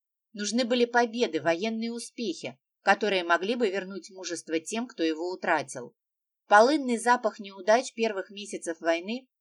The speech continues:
преследовал Сталина непрерывно. В то же время он делал лихорадочные попытки вырвать стратегическую инициативу у агрессора.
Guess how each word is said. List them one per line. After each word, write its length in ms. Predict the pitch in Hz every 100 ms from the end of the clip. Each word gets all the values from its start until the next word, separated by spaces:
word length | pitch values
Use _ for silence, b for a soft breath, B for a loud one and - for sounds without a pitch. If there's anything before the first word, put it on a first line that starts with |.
| _ -
преследовал 640 | 196 196 214 226 202 185
Сталина 440 | - 185 180 180
непрерывно. 840 | 180 175 185 190 180 160 131 123 123 _ _ _ _ _ _
В 100 | -
то 180 | - 262
же 120 | 247
время 360 | 220 240 285 220
он 100 | 185
делал 320 | 214 240 226
лихорадочные 800 | 233 226 226 233 254 240 - 240
попытки 540 | 233 247 254 220 - 160
вырвать 340 | 202 208 180
стратегическую 920 | - 185 180 175 196 202 170 175 165
инициативу 800 | 165 165 185 165 160 233 247 180
у 20 |
агрессора. 800 | 165 175 190 185 151 - 127 123